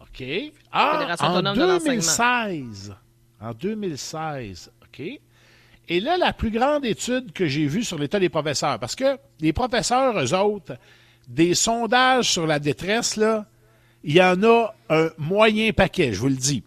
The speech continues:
Speaker 1: Si vous voulez faire le tour, là, ok,
Speaker 2: Ah ouais.
Speaker 1: puis vous cherchez de quoi faire entre Noël et Jour de l'An, vous pouvez faire ça.
Speaker 2: OK.
Speaker 1: Et là,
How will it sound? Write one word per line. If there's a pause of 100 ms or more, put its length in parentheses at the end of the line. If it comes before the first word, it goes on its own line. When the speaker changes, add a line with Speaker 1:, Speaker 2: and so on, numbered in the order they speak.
Speaker 1:
Si
vous
voulez
faire
le
tour,
là, (640)
ok,
Speaker 2:
Ah
ouais.
Speaker 1:
puis
vous
cherchez
de
quoi
faire
entre
Noël
et
Jour
de
l'An,
vous
pouvez
faire
ça.
Speaker 2:
OK. (680)
Speaker 1:
Et
là,